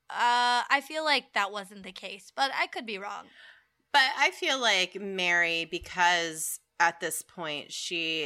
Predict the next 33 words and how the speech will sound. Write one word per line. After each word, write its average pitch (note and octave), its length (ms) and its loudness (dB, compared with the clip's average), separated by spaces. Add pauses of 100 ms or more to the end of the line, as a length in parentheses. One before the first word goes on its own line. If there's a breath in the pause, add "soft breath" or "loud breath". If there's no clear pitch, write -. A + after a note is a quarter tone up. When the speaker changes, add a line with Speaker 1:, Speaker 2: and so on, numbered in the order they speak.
Speaker 2:
is, D3+ 840 -4 (260)
she's C4+ 680 -4
doing A3+ 480 0 (880)
Speaker 1:
She's G#4 160 6
her G#4 40 6 (100)
own F4 100 6
Speaker 2:
whatever. - 60 2 (180)
Speaker 1:
person. D4+ 240 4
Yeah, A3+ 220 4
she's C#4+ 220 -4
Speaker 2:
She's C4 180 0
Speaker 1:
doing D4+ 100 6
Speaker 2:
her D4 60 8
own C#4+ 80 0
person. A3+ 320 0
Speaker 1:
Yeah. F3+ 240 2 (200 loud breath)
Speaker 2:
She, - 420 0
she, - 300 -2
I A#3 160 4
think B3 200 -6
she's A#3+ 220 -6
a A3+ 60 -8
very F#3+ 260 4
capable F3 480 -6
person, D#3+ 480 -6
and D#3 120 -8
she E3+ 340 -4 (120)
could F#3 220 -6
have E3 200 -2
chosen D#3 440 -6
to D3+ 80 -12
be D#3+ 200 -10
like, D3+ 300 -6